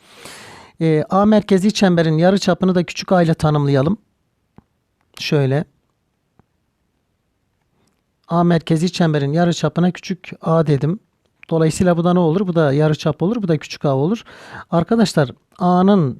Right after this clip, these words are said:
C'si buradaysa geriye kaç kalır? Şu mavi uzunluğa kaç kalır mavi uzunluğa? A eksi C kalır. Benzer şekilde A'nın B'si buradaysa şu uzunluğa kaç kalır arkadaşlar? Şu uzunluğa A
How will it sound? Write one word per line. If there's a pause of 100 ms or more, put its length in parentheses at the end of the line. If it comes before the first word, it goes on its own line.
(160)
C'si
buradaysa (220)
geriye
kaç
kalır?
Şu
mavi
uzunluğa
kaç
kalır
mavi
uzunluğa? (540)
A
eksi
C
kalır. (1700)
Benzer
şekilde
A'nın
B'si
buradaysa
şu
uzunluğa
kaç
kalır
arkadaşlar?
Şu
uzunluğa (280)
A